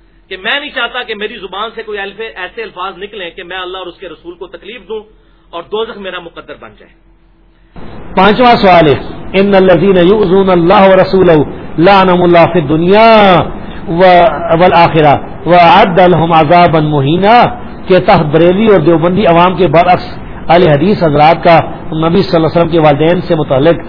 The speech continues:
Speaker 2: زبان کھولتے ہوئے مطلقاً کہنا کہ آپ صلی اللہ علیہ وسلم کے والدین پکے کافر تھے، کیا نبی صلی اللہ علیہ وسلم کو اذیت دینے کے مترادف نہیں ہے؟ سب سے پہلے تو یہ مسئلہ یاد رکھیں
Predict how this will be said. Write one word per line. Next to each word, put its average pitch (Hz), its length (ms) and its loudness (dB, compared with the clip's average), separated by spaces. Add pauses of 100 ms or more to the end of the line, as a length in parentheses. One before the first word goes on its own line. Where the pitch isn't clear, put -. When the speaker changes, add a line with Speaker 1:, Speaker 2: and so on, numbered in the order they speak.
(260)
Speaker 2:
زبان 160 460 0
کھولتے 175 360 -2
ہوئے 165 180 2
مطلقاً 170 420 -2
کہنا 156 640 -4
کہ 170 140 -2
آپ 165 140 2
صلی 156 220 -2
اللہ - 20 0
علیہ 151 100 0
وسلم 151 260 -4
کے 147 100 -4
والدین 139 440 0 (300)
پکے 190 280 0
کافر 185 320 0
تھے، 185 240 0
کیا - 400 0
نبی 165 260 0
صلی 170 160 -4
اللہ 156 40 -2
علیہ 147 100 -6
وسلم 170 120 -2
کو 160 120 -4
اذیت 151 360 -2
دینے 170 160 0
کے 165 120 -6
مترادف 147 440 0
نہیں 135 180 -6
ہے؟ - 220 -14 (160)
سب 190 260 0
سے 202 140 0
پہلے 196 320 2
تو 180 60 2
یہ 202 120 2
مسئلہ 190 360 2
یاد 170 100 4
رکھیں 165 340 -2